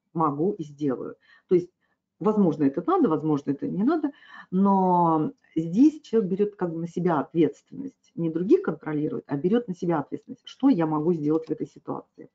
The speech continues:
У него осознанный выбор, он, э, работает с информацией, и, э, у него повышенное чувство ответственности.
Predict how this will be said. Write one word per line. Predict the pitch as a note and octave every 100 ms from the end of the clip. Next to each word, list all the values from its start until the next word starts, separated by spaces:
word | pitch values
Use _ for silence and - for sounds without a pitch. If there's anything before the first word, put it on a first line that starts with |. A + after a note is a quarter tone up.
| _ _ - - - - - -
У | B3+
него | C#4 A3+ D#3
осознанный | D#3 F#3 C#3+ D3 C3+
выбор, | C#3+ D3 C#3 F3 F#4+ _ _ _ _ _ - - _ _
он, | A#3+ C4 B3+ A#3+ A3
э, | - F#3 F#3+ F3+
работает | G3+ G3 G#3 - D3 C#3+
с | - D#3+ D3+
информацией, | F3+ E3+ F3+ C#3+ B2+ - D4 D4+
и, | - C4 C#4+ C4+ - -
э, |
у | E3 E3 D#3+ D3 E3
него | E3 D#3 D#3+ G#3 A#3+
повышенное | D#3+ F#3 G#3 D#3
чувство | G3 - E3
ответственности. | - F3 F3 D3 - - - - C4+